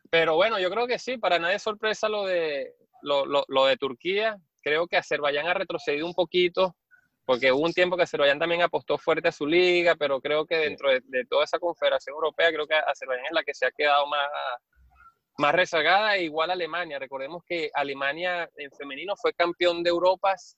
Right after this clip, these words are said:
Speaker 1: no me equivoco, dos mil trece, dos mil doce, por allí,
Speaker 2: Creo que
Speaker 1: con
Speaker 2: fue
Speaker 1: una
Speaker 2: dos mil dos, si no me equivoco.
Speaker 1: Sí, con una generación bien, bien, bien pujante, con, talentosa, pero creo que no han sabido engranar allí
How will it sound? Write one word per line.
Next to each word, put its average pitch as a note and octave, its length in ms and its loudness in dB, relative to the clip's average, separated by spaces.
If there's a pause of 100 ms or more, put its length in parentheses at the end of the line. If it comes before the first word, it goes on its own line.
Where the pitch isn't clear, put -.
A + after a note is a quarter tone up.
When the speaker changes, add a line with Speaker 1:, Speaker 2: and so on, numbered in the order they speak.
Speaker 1:
no D3+ 260 -6
me F3+ 100 -2
equivoco, F#3 400 0
dos D#3 160 2
mil E3+ 200 -4
trece, F#3+ 440 0
dos D#3+ 180 2
mil E3+ 180 -2
doce, G3 340 2
por F3 180 2
allí, F#3 280 0 (520)
Speaker 2:
Creo A2 120 -14
que B2 60 -16
Speaker 1:
con E3 160 2
Speaker 2:
fue D#3+ 80 -2
Speaker 1:
una F3+ 120 0
Speaker 2:
dos - 60 0
mil G#2+ 120 -2
dos, - 80 -18
si G2+ 80 -14
no G2 80 -12
me G#2+ 80 -12
equivoco. F2+ 300 -18 (580)
Speaker 1:
Sí, - 260 -8
con D3+ 180 -2
una F3+ 160 -4
generación E3 600 -4
bien, F#3 440 -6
bien, F3+ 340 -6
bien E3+ 640 -8
pujante, E3+ 640 0
con, D#3 300 -6
talentosa, E3 680 -2
pero D3+ 300 -2
creo D#3 240 -6
que D#3+ 80 -8
no D3+ 80 -4
han C#3+ 100 -4
sabido D#3+ 400 -2 (800)
engranar C#3 720 2
allí D#3 600 -8